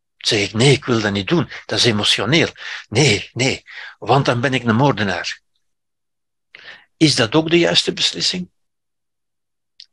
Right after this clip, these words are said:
Ik zou zeggen nee. Nee. Objectief gezien is dat niet de juiste beslissing. Dat is de emotioneel verkieslijke beslissing,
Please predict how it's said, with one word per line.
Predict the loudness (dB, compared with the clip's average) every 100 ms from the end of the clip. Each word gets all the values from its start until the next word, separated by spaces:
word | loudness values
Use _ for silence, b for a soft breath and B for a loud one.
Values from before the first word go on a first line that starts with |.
| _ -12
Ik | -6
zou | -4 0
zeggen | -2 -2 0
nee. | 0 0 -4 -18 _ -20 -20 _ _ _ _
Nee. | -2 -2 -4 _ B B B _
Objectief | 0 2 2 0 2 2 2
gezien | 2 4 2 0
is | -2 0
dat | 0 0
niet | 2 2 2
de | 2
juiste | 2 2 -2
beslissing. | -2 -2 -2 -6 -6 -12 -16 -6
Dat | -2 0
is | 2
de | 2 2
emotioneel | 2 2 2 2 2 2 0 -2 _ _ _ _ _ _ _
verkieslijke | -12 -10 -4 0 2 2 0 0 0
beslissing, | 0 -2 -2 -4 -6 -8